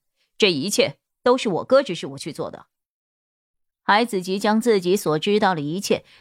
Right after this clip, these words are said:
都告诉给了钟立国。那老 A 呢？是谁？这个我就不知道了。每次联系都是我哥给我号码，让我拨打的。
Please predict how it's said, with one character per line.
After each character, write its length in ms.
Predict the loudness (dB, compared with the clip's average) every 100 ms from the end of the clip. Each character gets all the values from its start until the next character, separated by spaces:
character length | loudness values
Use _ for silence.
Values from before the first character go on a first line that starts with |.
| _
都 200 | 2 2
告 360 | 2 2 2 -2
诉 160 | -10
给 140 | -10 -10
了 100 | -6
钟 220 | -2 -2
立 120 | -2
国。 360 | -6 -6 -6 -10 _ _ _ _ _ _ _ _ _
那 500 | 0 2 2 0 -6 _ _ _ _ _
老 280 | -6 -4 -4 -2
A 280 | 0 2
呢？ 300 | 0 -4 -18 _ _ _ _ _
是 200 | -6 -2
谁？ 420 | -2 -2 -2 -4 -10 _ _ _ _ _ _ _ _ _ _
这 220 | 2 2
个 280 | -2 -10 _ _ _ _ _ 0
我 120 | 0
就 100 | 0
不 40 | -2
知 140 | 0
道 160 | 0 0
了。 200 | -2 _ _ _ _ _ _ -2
每 220 | 2 4
次 140 | 2
联 200 | 2 2
系 200 | 2 0
都 120 | 2 2
是 120 | 4
我 220 | 4 4
哥 200 | 4 2
给 140 | 2
我 80 | -2
号 160 | 0 2
码， 260 | 2 -2 -6 _
让 180 | 0 0
我 100 | -2
拨 180 | -2
打 140 | -2 -4
的。 240 | -6 -14